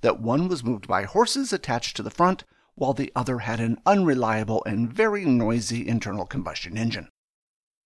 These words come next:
They were different, and one is now only found in museums. Companies with business models built around internal combustion engines disrupted those built around horses. That's the likely outcome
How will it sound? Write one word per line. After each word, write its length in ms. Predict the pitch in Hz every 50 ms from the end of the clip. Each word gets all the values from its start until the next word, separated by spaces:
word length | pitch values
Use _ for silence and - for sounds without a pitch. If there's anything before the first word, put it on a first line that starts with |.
| _ _ _ _ _ _ _ _ _ _
They 240 | 135 139 175 220 254
were 220 | 277 285 - 110 -
different, 580 | - - 120 - - - - - - _ - - _ _ _ _ _ _ _ _ _ _
and 300 | - 156 156 151 135 139
one 300 | 156 214 240 277 269 254
is 320 | - - 165 151 127 -
now 360 | 127 139 147 151 147 147 147 -
only 280 | - 139 139 135 135 131
found 360 | - - 156 135 113 110 110
in 100 | 117 120
museums. 640 | 127 135 131 156 160 139 110 - - - - - - - _ _ _ _ _ - -
Companies 560 | - 160 - - 151 180 196 214 202 - -
with 360 | 127 110 95 - - - 110
business 360 | 117 147 143 139 135 123 -
models 380 | 131 123 120 127 143 170 175 -
built 300 | - 107 135 117 120 -
around 380 | 113 101 113 113 110 113 110
internal 460 | 107 113 107 107 - 147 131 123 113 -
combustion 520 | - 113 113 - 156 - - - 226 -
engines 540 | - - 107 101 - - 123 175 180 - - - _ _ _ _ _
disrupted 880 | 156 156 151 - - - 151 185 208 214 - - - 104 - 117 -
those 260 | - 87 98 123 117 -
built 320 | _ 110 101 95 104 117
around 320 | 110 113 120 127 143 143
horses. 540 | - 180 165 - - - - - - - - - _ _ _ _ _ _ _ _ _ _ _ -
That's 520 | - 113 107 110 147 160 208 247 - - -
the 140 | - - 247
likely 440 | 247 180 175 180 - - 165 151 143
outcome 540 | 151 165 175 175 - - 123 104 110 110